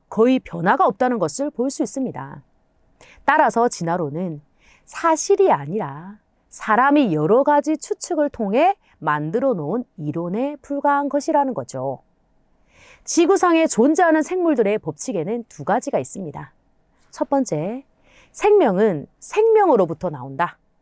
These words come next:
두 번째, 같은 것은 같은 것을 낳는다. 사람은 사람을 낳고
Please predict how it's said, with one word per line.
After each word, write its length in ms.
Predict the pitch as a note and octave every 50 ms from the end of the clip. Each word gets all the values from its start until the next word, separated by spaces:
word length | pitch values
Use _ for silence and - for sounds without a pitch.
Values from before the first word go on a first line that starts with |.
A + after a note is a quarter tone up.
| _ _ _ _ _ _ _ _ _ _ _ _ _ _
두 140 | - E3+ D#3+
번째, 520 | G3+ G#3+ A3 - D#3+ C#3+ D#3 G3+ A#3 - _ _ _ _ _ _ _ _ - - _ _ _ -
같은 460 | - C#4+ D#4 - - G#4 G4+ G4 F4+
것은 540 | F4+ D#4+ D4 - - E4+ F4 F#4+ G4 G#4 - _ _ _ _
같은 400 | - - C4 - - - A4 G#4+
것을 300 | F#4 F4 - - C4+ A#3+
낳는다. 560 | F3+ C#3+ B2+ C3+ D3 D#3 F3+ E3 - - - _ _ _ _ _ _ _ _ _ _ _ _ _ _ _ _
사람은 580 | - - - D4 C#4+ D#4 D#4+ D#4 F4+ G4+ A4 A4+
사람을 500 | - - - A#3 G#3+ A#3 C4+ D4 C#4+ A3+
낳고 500 | E3+ D3+ - - - - A3+ D4+ F#4